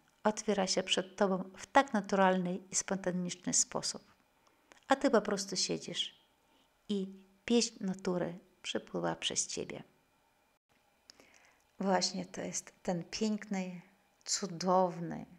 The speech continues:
pełny miłości przekaz.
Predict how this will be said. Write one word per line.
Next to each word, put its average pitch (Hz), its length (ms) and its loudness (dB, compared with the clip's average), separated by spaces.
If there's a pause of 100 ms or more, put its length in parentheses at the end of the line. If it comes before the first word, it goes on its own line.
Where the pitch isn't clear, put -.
(800)
pełny 190 320 2
miłości 170 460 -2
przekaz. - 640 -6